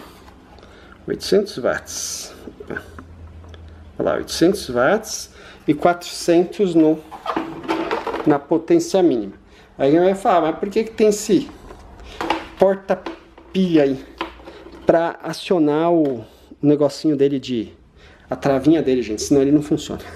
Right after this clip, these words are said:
<laughs> Então ali do lado esquerdo a gente tá vendo um watímetro que vai mostrar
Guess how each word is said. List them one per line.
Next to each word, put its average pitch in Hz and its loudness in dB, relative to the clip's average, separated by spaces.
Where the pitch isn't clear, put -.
<laughs> - -6
Então 190 4
ali 233 2
do 208 4
lado 170 4
esquerdo 160 2
a 127 2
gente 147 0
tá 160 2
vendo 143 2
um 175 4
watímetro 160 0
que 160 2
vai 165 4
mostrar 165 2